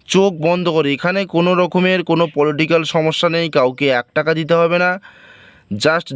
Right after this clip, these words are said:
জমির দাম দিয়ে কিনলেই হবে, এছাড়া কোনো রকমের এক টাকা খরচা নেই। তো বন্ধুরা, আমি জমির দাম জানিয়ে দিই। জমিটির দাম প্রতি কাঠা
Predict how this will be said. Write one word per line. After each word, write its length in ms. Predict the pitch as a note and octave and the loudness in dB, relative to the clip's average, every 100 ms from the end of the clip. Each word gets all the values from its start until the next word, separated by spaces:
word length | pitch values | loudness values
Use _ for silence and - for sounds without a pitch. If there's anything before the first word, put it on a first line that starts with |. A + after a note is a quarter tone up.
| B2+ | -2
জমির 280 | C#3+ D3 B2 | 0 0 0
দাম 200 | C3 C3+ | -2 -2
দিয়ে 160 | C3+ C#3+ | -2 -2
কিনলেই 420 | C3 D3 D3 D#3 | 0 0 2 2
হবে, 240 | B2 G#2 E3+ - _ _ - _ _ _ - | 0 0 -4 -6 _ _ -20 _ _ _ -4
এছাড়া 340 | B2 E3 D3 D3+ - | -2 0 -2 -4 -2
কোনো 180 | G#3+ B3 | 2 2
রকমের 300 | A3+ G3 G#3 F#3+ | 0 -2 -2 -2
এক 140 | E3+ - | -2 2
টাকা 160 | D#3 | 2
খরচা 340 | C#3+ A2 - F2+ | 2 -2 -2 -4
নেই। 160 | F2 - _ _ _ _ _ _ _ | -4 -10 _ _ _ _ _ _ _
তো 60 | - D3 | -2 0
বন্ধুরা, 280 | F3 A3 A3+ E3+ | 0 0 0 -2
আমি 100 | E3 B2+ | -4 -2
জমির 280 | C3+ C#3+ A#2+ A2 | 0 2 0 -2
দাম 160 | A#2+ D#3+ D3+ | -2 -4 -2
জানিয়ে 260 | E3 F3+ F3+ | -2 -2 -2
দিই। 120 | G3+ B3+ _ _ _ _ _ | -2 -4 _ _ _ _ _
জমিটির 540 | A#2 D3 F3 F3 G3 C3+ C3+ | -2 -2 0 0 0 0 -2
দাম 220 | C3+ D3 E3 D#3 _ _ - | 0 -2 -6 -12 _ _ 0
প্রতি 300 | G3 A3+ A3+ F#3+ | 0 2 0 2
কাঠা 320 | D3 - | -2 -2